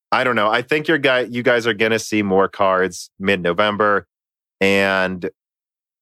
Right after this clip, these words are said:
if they're gonna rush out these new cards, I think the soonest they could launch is, like, a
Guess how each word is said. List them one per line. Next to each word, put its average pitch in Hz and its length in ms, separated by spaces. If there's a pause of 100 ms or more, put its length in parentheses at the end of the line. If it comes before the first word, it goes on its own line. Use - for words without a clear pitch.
(280)
if 110 160
they're 117 140
gonna 123 240
rush 107 320
out 131 220
these 107 240
new 92 180
cards, 139 480
I 104 80
think 127 160
the 123 80
soonest 110 400
they 98 140
could 98 160
launch 90 560 (320)
is, 98 160
like, 95 160
a 95 100